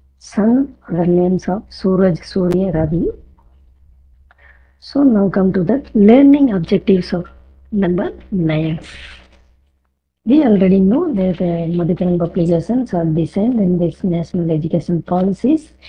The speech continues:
which are have that, uh, more than twenty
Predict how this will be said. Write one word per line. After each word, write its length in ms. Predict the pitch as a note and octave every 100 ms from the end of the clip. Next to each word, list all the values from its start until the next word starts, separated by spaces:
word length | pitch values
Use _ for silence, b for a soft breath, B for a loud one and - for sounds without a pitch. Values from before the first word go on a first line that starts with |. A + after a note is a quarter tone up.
| B B
which 200 | - E3
are 140 | F3 E3
have 360 | - A#3 G3
that, 240 | F3+ F#3 - - _ _ _ _ _ _ -
uh, 60 | G#3
more 420 | F#3 F3 F#3+ A3+
than 220 | G3+ G3
twenty 540 | - G#3 A3 C4+ F4